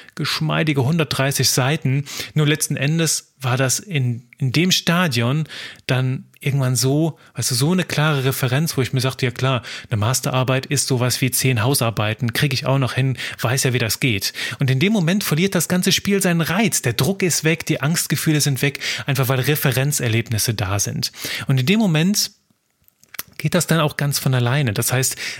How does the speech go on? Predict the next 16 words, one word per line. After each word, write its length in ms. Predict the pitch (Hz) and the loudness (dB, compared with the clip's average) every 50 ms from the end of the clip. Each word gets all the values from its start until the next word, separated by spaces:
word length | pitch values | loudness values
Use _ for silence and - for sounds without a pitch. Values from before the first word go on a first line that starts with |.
| - - | -10 -6
sammle 540 | 131 120 151 165 202 226 226 233 240 226 - - | -2 0 0 2 2 0 0 0 -2 -4 -6 -4
kleine 340 | - 160 151 165 185 185 | -2 0 0 2 2 2
Schritte, 440 | 170 - - - 147 - 123 110 107 107 | 2 0 0 0 -2 0 0 -2 0 0
mach 220 | 120 151 151 - | -2 -2 -2 -2
dir 120 | - - 165 | 0 0 0
mit 220 | 151 147 - - | 0 0 -2 -4
kleinen 340 | - - 165 160 196 208 196 | -4 -2 -2 0 0 2 2
Schritten, 520 | - - - - 170 - - 185 175 165 - - - - - _ _ | 2 0 0 -2 -4 -2 0 0 0 -2 -4 -8 -16 -18 -20 _ _
schaff 300 | - - - 175 160 - | -4 -2 0 0 0 0
die 160 | - 160 - | 0 0 2
erste 320 | 139 147 143 - - 131 131 | 2 0 0 2 0 0 0
Referenzerlebnisse 960 | 127 - 131 107 117 123 143 - - 143 135 143 147 - 143 135 - - 139 | 0 0 0 0 0 0 0 0 0 0 2 0 0 0 0 0 2 2 0
und 160 | 123 120 113 | 0 0 -2
baue 260 | - 131 170 180 165 | -2 0 0 2 0
darauf 360 | 139 151 135 127 143 139 - - | 0 0 0 2 0 0 0 -2
auf, 420 | - - 120 120 135 147 - | -2 0 2 2 2 0 -2